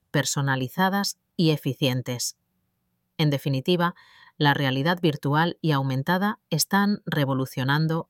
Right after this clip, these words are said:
el diseño de espacios de trabajo, abriendo nuevas posibilidades para la visualización, la colaboración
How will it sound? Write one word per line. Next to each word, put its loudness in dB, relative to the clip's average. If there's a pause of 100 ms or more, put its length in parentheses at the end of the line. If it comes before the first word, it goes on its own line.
el 0
diseño 0
de 0
espacios -2
de -2
trabajo, -2 (520)
abriendo 2
nuevas 2
posibilidades -2 (280)
para 2
la 0
visualización, -2 (400)
la 4
colaboración -2